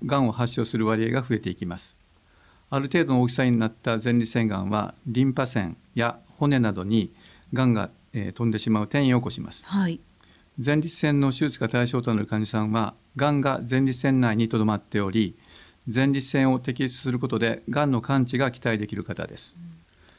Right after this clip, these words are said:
Speaker 2: うん。
Speaker 1: 前立腺がんの診断には、まず採血でピーエスエー検査を行います。
Speaker 2: はい。
Speaker 1: 四を超える高値の場合には、えー、エムアールアイ検査を受けていただき、前立腺がんの疑いがある場合に、えー、前立腺の一部を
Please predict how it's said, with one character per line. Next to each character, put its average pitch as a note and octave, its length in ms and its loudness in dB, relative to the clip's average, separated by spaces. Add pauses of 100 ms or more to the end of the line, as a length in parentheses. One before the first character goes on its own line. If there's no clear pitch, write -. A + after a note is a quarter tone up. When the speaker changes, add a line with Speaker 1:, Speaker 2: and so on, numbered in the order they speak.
(240)
Speaker 2:
う - 40 -4
ん。 A2+ 40 -4
Speaker 1:
前 D3+ 120 2
立 D#3+ 140 0
腺 D#3+ 180 4
が D3+ 100 4
ん - 20 4
の A#2+ 60 6
診 B2 280 4
断 A#2 160 2
に A2 80 2
は、 G#2 60 0
ま C3 160 2
ず A2 240 -6 (300)
採 C#3+ 300 -2
血 A2+ 200 -4
で G2 120 -6
ピ C#3 160 -4
ー C#3+ 60 0
エ C#3+ 40 2
ス C#3+ 140 0
エ C3+ 40 2
ー - 40 2
検 A#2+ 200 2
査 C#3+ 120 0
を B2 60 -2
行 A#2+ 100 -4
い D#2+ 240 -8
ま - 80 -18
す。 - 180 -16
Speaker 2:
は E3+ 140 -4
い。 C#3 100 -4 (460)
Speaker 1:
四 D#3+ 240 4
を B2 80 -2
超 C3 100 2
え B2 60 4
る A#2+ 100 2
高 D3 220 0
値 C3 100 0
の A2+ 80 4
場 A#2+ 160 2
合 A2+ 80 0
に A2 140 2
は、 A#2+ 220 0 (200)
え G#2+ 220 -4
ー、 B2 40 2
エ C3 40 2
ム C#3 120 4
ア - 40 2
ー - 20 0
ル C3+ 60 0
ア C3 40 2
イ B2 40 0
検 B2+ 240 0
査 D3 100 2
を A2+ 40 2
受 G#2 100 -2
け G2 60 -6
て G#2+ 80 -6
い - 20 -4
た - 100 -8
だ F#2 120 -6
き、 F#2+ 260 -10 (600)
前 C3+ 140 2
立 C#3+ 160 -2
腺 C#3 180 2
が B2+ 100 4
ん G#2+ 40 4
の G#2 100 0
疑 A#2 340 0
い A2+ 100 0
が A2 260 -2
あ A#2 60 0
る A2+ 80 -2
場 A#2 180 0
合 G#2+ 80 0
に、 A2+ 220 0 (180)
え A#2+ 60 -8
ー、 G#2 80 -8
前 B2 100 2
立 B2 140 0
腺 B2+ 120 2
の B2 80 4
一 B2 220 0
部 A#2 140 -2
を C3 260 0